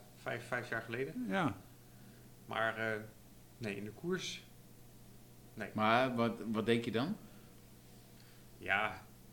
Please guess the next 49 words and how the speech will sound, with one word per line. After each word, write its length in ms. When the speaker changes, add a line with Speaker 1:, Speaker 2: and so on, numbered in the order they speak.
Speaker 3:
Is 160
dat 180
gewoon, 520
eh, 380
jezelf 360
te 100
veel 180
opgefokt, 540
Speaker 1:
Het 100
Speaker 3:
of? 60
Speaker 1:
waren 260
vaak 260
Belgische 400
jongens. 460
Speaker 3:
Ja. 240
Speaker 1:
Ja, 220
ik 100
weet 100
niet 80
of 120
die, 140
al 100
die 80
Belgische 320
jongens 220
of 180
een 80
hartafwijking 720
hebben 260
of 140
dat 160
ze 320
iets 180
verkeerd 280
hebben 200
genomen, 400
waardoor 300
ze 320
vatbaarder 480
zijn 200
voor 120
een 60
hartstilstand. 580
Durf 180
ik 80
niet 120
te 80
zeggen. 280
Speaker 2:
Ja. 380